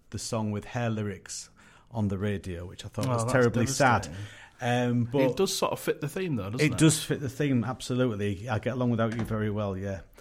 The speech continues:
Speaker 1: Um, wonderful song, really good song. Probably the highlight for me, actually, of the album.
Speaker 2: Mm-hmm.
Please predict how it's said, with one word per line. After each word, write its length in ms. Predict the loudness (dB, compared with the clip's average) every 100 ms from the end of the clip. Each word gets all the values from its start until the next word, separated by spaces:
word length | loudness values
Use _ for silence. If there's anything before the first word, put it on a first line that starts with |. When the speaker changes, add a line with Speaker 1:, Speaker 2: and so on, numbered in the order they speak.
| -20 -20 -4
Speaker 1:
Um, 480 | 2 2 4 2 0 2
wonderful 400 | 2 2 -2 -6
song, 320 | -4 -6 -8 -8
really 280 | -2 0 0
good 160 | -2
song. 160 | 0 2
Probably 280 | 6 6 6
the 100 | 4
highlight 460 | 4 2 0 -6 -14 -14
for 140 | -10
me, 100 | -8
actually, 360 | -10 -12 -12 -12
of 140 | -12
the 140 | -12
album. 360 | -12 -14 -18 -12 -6
Speaker 2:
Mm-hmm. 260 | -4 -4